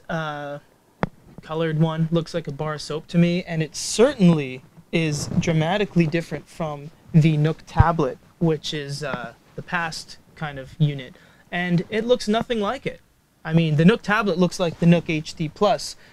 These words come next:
which is kind of keeping the whole theme of, you know, the chiseled edge and the little loop and all that, and the, the, the bezel kind of all nice and, you know, grayed out and stuff. And then you get this, and it's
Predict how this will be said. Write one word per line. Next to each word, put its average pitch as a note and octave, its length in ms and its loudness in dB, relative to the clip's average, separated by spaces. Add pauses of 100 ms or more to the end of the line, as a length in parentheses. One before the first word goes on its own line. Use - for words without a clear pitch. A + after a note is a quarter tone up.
(160)
which E3+ 260 4
is D3+ 140 -4
kind D#3 260 -4
of D3+ 140 -4
keeping E3 400 4
the D3 100 0
whole D3 420 0 (220)
theme D#3+ 460 2
of, C3+ 260 -10 (300)
you F3 100 2
know, D3+ 160 0
the D#3+ 120 2
chiseled F3+ 420 2
edge D#3 280 0
and E3 140 6
the E3+ 40 6
little F#3 260 4
loop D#3+ 400 4
and D#3 100 0
all D3 160 -8
that, C#3 400 -6
and C#3 180 -10
the, C3+ 220 -6 (440)
the, C3 360 -6
the D3 80 0
bezel D#3 420 -2
kind D3+ 220 -6
of C#3+ 100 -6
all C#3+ 280 -4
nice C#3 340 -8
and, C3 320 -14 (360)
you F3 100 -4
know, C3+ 140 -6
grayed D3 460 -2
out C#3 220 -6
and D#3 100 -12
stuff. - 300 -12
And G3 100 0
then A#3+ 120 -2
you C4 80 -4
get G#3+ 240 0
this, A#3+ 260 0
and D#3+ 140 0
it's - 340 -10